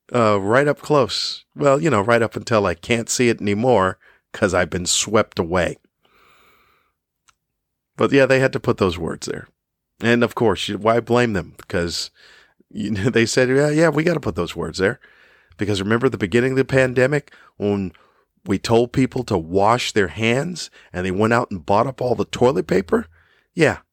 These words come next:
and maybe we should protect ourselves by putting that there, 'cause who knows what humans will do. And remember a couple of years ago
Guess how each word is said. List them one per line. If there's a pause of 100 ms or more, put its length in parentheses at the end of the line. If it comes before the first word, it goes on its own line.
(240)
and
maybe
we
should
protect
ourselves (220)
by
putting
that
there, (180)
'cause
who
knows (280)
what (160)
humans
will
do. (1900)
And
remember
a
couple
of
years
ago